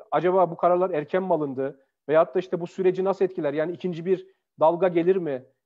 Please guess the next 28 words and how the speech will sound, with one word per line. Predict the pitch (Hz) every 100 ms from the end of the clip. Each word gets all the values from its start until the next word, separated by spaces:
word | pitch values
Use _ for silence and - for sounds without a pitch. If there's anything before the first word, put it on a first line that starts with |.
| -
Yani | 151 170
ölüm | 160 175
oranlarında | 175 175 170 165 160 160 160 143
vesaire, | 156 - 160 156 160 160
ha-, | - 156
vaka | 147 - 170 165
oranlarında | 160 156 156 160 156 156
bir | 151
artışa | 151 175 170
neden | 160 160
olur | 156 185
mu | 180 151
bu | 143 131
durum | 143 139 151
ve-, | - 131
gibi? | 127 165 240 _ _ _ _ _
Şimdi, | - 175 202 190 -
e, | 151
hükümetler | 151 143 160 208 214 214 220 226 - _ _ _
bir | 131 185
yandan | 233 220 208 208 185 - _
bunu | 135 170 208 170
düşünürken | 156 185 214 226 220 190
bir | 185
yandan | 208 190 190 240 196
da, | 220 - _ _ _ -
e, | 135 135 143 -
ekonomiyi | 156 196 202 208 214 240 254